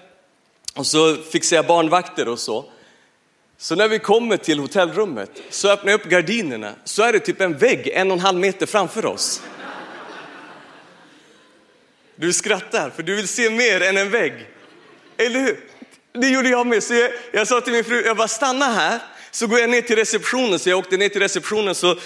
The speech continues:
så är det, det måste ju finnas något annat rum, eller hur? De bara, ja, men det kostar så här mycket. Ja, och det kostar att få ett perspektiv. Jag köper det.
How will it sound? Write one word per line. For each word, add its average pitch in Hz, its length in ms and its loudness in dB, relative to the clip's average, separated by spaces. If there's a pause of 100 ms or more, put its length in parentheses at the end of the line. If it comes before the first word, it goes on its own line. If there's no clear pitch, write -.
(200)
så - 180 0
är 175 100 6
det, 135 220 2
det 143 120 0
måste 165 280 0
ju 190 60 -4
finnas 131 260 -2
något 113 180 -8
annat 156 380 -4
rum, 107 200 -2
eller 123 140 2
hur? 113 280 -4 (560)
De 147 160 0
bara, 139 120 4
ja, 156 160 6
men 139 140 0
det 151 60 2
kostar 151 340 -2
så - 120 -2
här 175 160 -2
mycket. 120 240 -6
Ja, 180 300 0
och 180 140 -4
det 185 80 2
kostar 190 640 -6
att - 240 -6
få 139 80 -6
ett 135 140 -12
perspektiv. 160 640 -12 (800)
Jag 208 240 2
köper 240 500 0
det. 98 120 -4